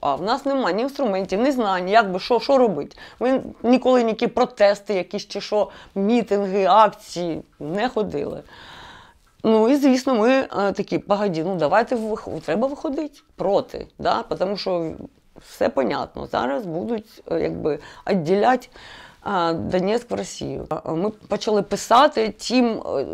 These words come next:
хто, кого там, почали шукати адмінів якихось груп в соцмережах, щоб, е, е, як груп, які там виходили, да, вже в Донецьку, пис-, і писати, типу: «Друзі, а що, вихо-, ви,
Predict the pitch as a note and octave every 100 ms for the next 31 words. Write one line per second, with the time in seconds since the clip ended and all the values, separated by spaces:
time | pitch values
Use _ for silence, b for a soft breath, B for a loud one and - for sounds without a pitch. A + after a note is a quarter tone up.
0 | - - G3+ - A3 G#3 F#3+ F3 D#3+ -
1 | G3+ G#3 G#3+ G3 G3+ - G#3+ F#3 - G3
2 | F#3 G3 A3 G#3+ F#3 F3 F3+ F3 F#3+ F#3
3 | D#3 D3 G3+ D4+ D#4+ - - B B B
4 | F3 E3+ G#3 F#3+ F#3 E3+ - C#4 G#3 -
5 | G#3+ F#3+ - - F3+ D#3+ D#3 D2+ G2+ F2+
6 | G#2+ D#3+ E3+ E3 B3+ E3+ D#3 F#3 D3 D3+
7 | E3 - F3 D3+ C#3 C#3+ E3 C#3+ D3 E3
8 | G#3 D#4+ E4+ - D#4 B B B B -
9 | G3 - G3+ A3 A#3 G#3+ - - - E3+
10 | D#3+ D3+ D#3 F#3+ D#3 D3+ - D3+ - F3+
11 | C#3 D#3+ E3 - D#3+ F3